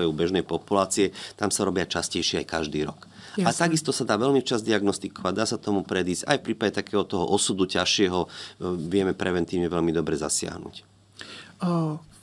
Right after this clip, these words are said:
Speaker 2: keď sme vraveli teda o tých metodách, e, metóda, e, vyšetrenia, e, okultného krvácania do stolice, skrytého krvácania do stolice, e, je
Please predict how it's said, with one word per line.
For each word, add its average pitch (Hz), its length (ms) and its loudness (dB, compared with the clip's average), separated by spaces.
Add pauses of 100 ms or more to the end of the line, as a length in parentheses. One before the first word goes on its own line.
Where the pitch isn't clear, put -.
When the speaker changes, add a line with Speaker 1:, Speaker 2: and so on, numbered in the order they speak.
(760)
Speaker 2:
keď - 160 0
sme 220 140 8
vraveli 202 320 2
teda 196 240 0
o 202 80 2
tých 208 160 2
metodách, 170 680 0
e, - 40 -10 (440)
metóda, 170 800 0 (380)
e, 165 100 -6 (760)
vyšetrenia, 180 960 2
e, - 240 -2
okultného 180 480 0
krvácania 180 480 2
do 151 160 -2
stolice, - 400 -4
skrytého 202 400 0
krvácania 190 560 0
do 156 100 0
stolice, 190 540 -2
e, - 20 -10 (720)
je 175 240 4